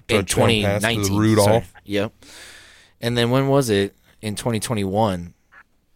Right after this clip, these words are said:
Speaker 1: It wasn't twenty twenty-one. Maybe it was twenty twenty. I can't remember. But,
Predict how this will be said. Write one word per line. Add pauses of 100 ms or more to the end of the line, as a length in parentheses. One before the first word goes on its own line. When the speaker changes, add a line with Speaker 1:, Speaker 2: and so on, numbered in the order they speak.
(600)
Speaker 1:
It
wasn't
twenty
twenty-one.
Maybe
it
was
twenty
twenty.
I
can't
remember.
But,